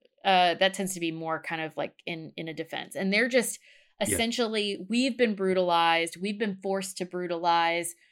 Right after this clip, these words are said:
Speaker 1: Um,
Speaker 2: She went
Speaker 1: we
Speaker 2: hard
Speaker 1: never
Speaker 2: Magneto. <laughs>
Speaker 1: Yeah. They, ab-,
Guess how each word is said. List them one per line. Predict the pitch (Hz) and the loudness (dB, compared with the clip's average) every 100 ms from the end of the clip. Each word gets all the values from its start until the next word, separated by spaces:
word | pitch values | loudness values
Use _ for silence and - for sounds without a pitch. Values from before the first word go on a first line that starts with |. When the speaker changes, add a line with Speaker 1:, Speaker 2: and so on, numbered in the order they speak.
| _ _ _ _ _ - | _ _ _ _ _ -2
Speaker 1:
Um, | 180 170 165 165 - _ 185 | 4 6 6 4 -4 _ 0
Speaker 2:
She | 185 | 6
went | 139 311 | 8 8
Speaker 1:
we | 349 | 12
Speaker 2:
hard | 123 123 | 12 12
Speaker 1:
never | 113 107 | 12 8
Speaker 2:
Magneto. | 196 110 87 127 | 8 6 8 2
<laughs> | - _ _ _ _ _ _ | 0 _ _ _ _ _ _
Speaker 1:
Yeah. | 214 277 339 208 - - _ | 8 10 12 8 4 -20 _
They, | 180 - 240 311 330 - _ - | -4 4 10 10 8 2 _ 2
ab-, | 294 - | 4 2